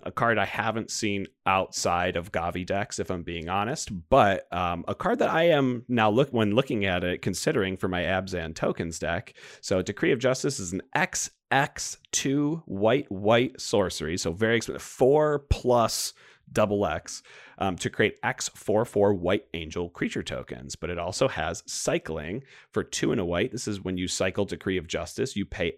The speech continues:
you may pay X, and if you do, create X one one white soldier creature tokens. So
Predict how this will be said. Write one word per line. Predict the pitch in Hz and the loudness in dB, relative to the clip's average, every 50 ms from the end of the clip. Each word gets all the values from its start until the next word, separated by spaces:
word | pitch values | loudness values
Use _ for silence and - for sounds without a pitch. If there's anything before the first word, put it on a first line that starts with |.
| _ _ - | _ _ -4
you | 107 110 | -2 0
may | 98 90 82 | 0 0 -2
pay | - - 90 82 - | -2 -2 -4 -2 0
X, | - 120 - - - - - | 0 -2 -2 -2 -8 -6 -4
and | 113 104 92 | -2 -2 -2
if | 90 - | -2 -4
you | 98 | -4
do, | 80 - 92 107 113 | -4 -2 -2 -4 -2
create | - - 92 82 - - | -2 -2 -2 -2 0 -2
X | 101 110 - - | -2 -2 -4 -8
one | - 87 90 92 92 87 | -6 -4 -4 -4 -2 -4
one | 90 92 98 104 | -4 -4 -4 -4
white | 95 82 85 90 90 - | -4 -4 -4 -4 -4 -6
soldier | - - - 80 82 80 - 82 82 | -8 -8 -6 -6 -6 -6 -6 -6 -6
creature | - - - - - - | -4 -2 -2 -2 -2 -4
tokens. | - - - 64 64 - - - - - - - - - - - - | -8 -8 -8 -10 -10 -10 -12 -12 -12 -14 -14 -14 -16 -20 -20 -14 -6
So | - - 104 92 90 87 82 | 0 2 2 4 2 0 -2